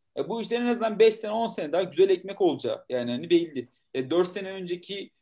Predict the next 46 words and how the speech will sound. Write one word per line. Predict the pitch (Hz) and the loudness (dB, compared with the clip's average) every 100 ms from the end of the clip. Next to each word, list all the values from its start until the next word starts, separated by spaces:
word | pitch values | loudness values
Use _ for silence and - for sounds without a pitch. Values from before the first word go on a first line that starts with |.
| _ _ - | _ _ -6
yani | 139 | -6
total | 143 151 170 170 | -4 0 0 2
dağıtılan, | 165 160 180 165 | 2 2 -2 -4
yani | 139 | -6
sadece | 160 180 180 | 0 0 2
şeye | 202 196 185 | 2 2 2
bir | - | 2
bakmak | 165 165 185 - | 0 0 -6 -6
bile | 170 | -4
yeter. | 170 170 | -4 -4
İşte | 135 131 | -8 -8
Google | 135 160 165 160 | -6 2 2 2
bundan | 165 160 160 | -6 -6 -4
beş | 165 | -6
sene | - 156 | -8 -10
önce | 151 151 | -8 -6
atıyorum, | 147 - 156 131 | -8 -6 -10 -10
yani | - - | -18 -2
tamamen | 147 160 | 2 2
farazi | 156 139 139 143 151 | 2 4 4 4 0
rakamlar | 147 139 123 120 | -2 -2 -4 -4
söylüyorum | 117 117 120 | -6 -8 -8
şu | - | -10
anda. | 123 127 170 _ _ _ | -8 -8 -10 _ _ _
İşte | 156 123 - - | -8 -8 -12 -10
X, | 185 - - - | -8 -8 -8 -2
ya | 139 139 | -2 0
bin, | 180 175 | -2 -2
bir | 180 180 | -2 -2
milyon | 180 170 160 | 0 0 2
dolar | 160 165 | 4 2
ödemişken | 165 160 - 196 | 0 -8 -8 -6
yani | 175 | -6
şu | - 196 | -4 -2
anda | 165 | -2
mesela | 135 196 180 | -2 -2 -2
hani | 175 175 - | -2 -10 -6
yirmi | 165 170 180 | -4 -2 -2
milyon | 170 151 135 120 | -2 0 -2 -2
dolar | 98 | -4
ödüyor. | 71 - - | -8 -16 -18
İşte | - 139 | -12 -10
hani | 135 | -10
Snap'in | 135 - 170 175 175 180 _ _ _ - | -10 -6 -2 -2 -4 -12 _ _ _ 0
yani | 143 151 | 2 2
hani | 156 165 175 | -2 -4 -10